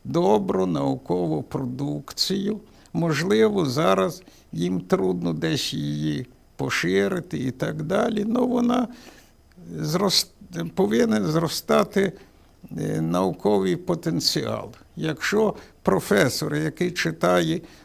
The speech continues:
лекції в університеті, сам займається науковою роботою,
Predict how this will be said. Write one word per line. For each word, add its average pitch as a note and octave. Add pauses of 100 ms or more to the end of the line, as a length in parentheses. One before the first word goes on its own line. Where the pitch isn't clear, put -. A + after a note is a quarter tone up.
лекції C#3+ (400)
в C3+
університеті, E3 (340)
сам F#3
займається D#3
науковою D#3+
роботою, F#3